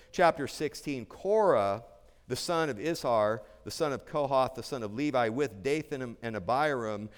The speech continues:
they rose up before Moses in verse two. And they're rising up in rebellion to Moses. "Who do you think you are?" But then look at verse eight. I'll read verses eight through eleven.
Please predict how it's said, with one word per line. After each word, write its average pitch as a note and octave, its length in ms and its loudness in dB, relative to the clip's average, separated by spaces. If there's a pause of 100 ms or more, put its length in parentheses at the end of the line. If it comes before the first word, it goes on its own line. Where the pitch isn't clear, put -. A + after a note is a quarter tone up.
(140)
they C3+ 140 4
rose D#3 460 6
up F3 200 2
before C3+ 340 0
Moses B2+ 600 -2
in G#2+ 100 -8
verse G#2 340 -6
two. A#2+ 520 -8 (220)
And C#3+ 220 -4 (180)
they're C#3 140 2
rising F3 520 2
up E3+ 160 4
in C#3 100 -6
rebellion C3+ 580 -2
to A#2 100 -6
Moses. A#2 380 -4
"Who C#4 200 -4
do C4+ 80 -2
you D3+ 160 -2
think F#3+ 400 -6
you A2+ 240 -2
are?" A2 360 -2
But C3+ 120 -4
then E3 180 2 (220)
look G#3 240 4
at E3+ 120 0
verse C#3+ 360 -2
eight. C3 260 0
I'll A#2 120 0
read C3+ 180 -2
verses A2 400 -6
eight C#3+ 300 -4
through A#2+ 260 -4
eleven. G#2 560 -2